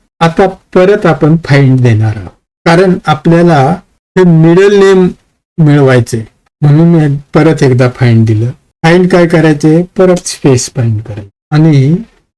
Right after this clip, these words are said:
टेक्स्ट कुठलं वापरायचंय, तर हेच टेक्स्ट, कॉमा दिला. हे झाल्यानंतर अजून एकदा आपण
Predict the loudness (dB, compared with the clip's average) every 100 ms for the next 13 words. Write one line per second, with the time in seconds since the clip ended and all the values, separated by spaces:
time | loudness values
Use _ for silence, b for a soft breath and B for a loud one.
0 | _ _ -2 -2 -2 -8 -4 -2 0 2
1 | 2 0 -2 -2 -2 0 0 0 0 -2
2 | 0 0 -2 -4 -4 -4 -4 -14 _ _
3 | _ -2 2 2 2 0 0 -4 _ _
4 | _ -2 0 2 2 2 0 0 -2 0
5 | 0 2 2 0 0 -2 0